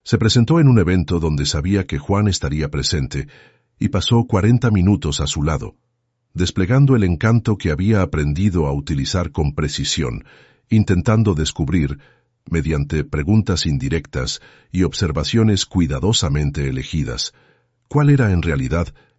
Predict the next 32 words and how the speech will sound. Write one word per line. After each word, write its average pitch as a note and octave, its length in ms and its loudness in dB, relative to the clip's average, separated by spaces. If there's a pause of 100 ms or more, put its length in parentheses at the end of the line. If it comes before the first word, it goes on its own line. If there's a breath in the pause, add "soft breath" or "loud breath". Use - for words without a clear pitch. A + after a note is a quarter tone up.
(160)
el G2+ 100 2
interés G#2+ 420 4
del E2+ 180 2
duque D2+ 340 2
por C#2+ 200 -6
Pilar. B1+ 440 -8 (800)
Juan F2+ 300 0
fue E2+ 260 0
educado, C#2+ 800 -2
cortés E2 580 -2 (180 soft breath)
y G#2 120 2
absolutamente F#2 840 2
impenetrable. C#2+ 840 -4 (640)
Pero G2+ 180 2
el F#2+ 80 2
intento A#2+ 460 4
más G#2+ 200 2
perjudicial C#2 800 -4 (340 soft breath)
llegó A2+ 300 2
desde G2 260 2
un G#2+ 160 4
lugar F#2+ 340 0
que F#2 120 -2
Pilar D#2+ 380 -2
no D#2+ 140 0
había E2 320 0
previsto. C2+ 600 -6 (720)
Sofía C#3 460 2
buscó G2+ 360 0
a F#2+ 60 0
don E2 160 0
Antonio. C2+ 580 -4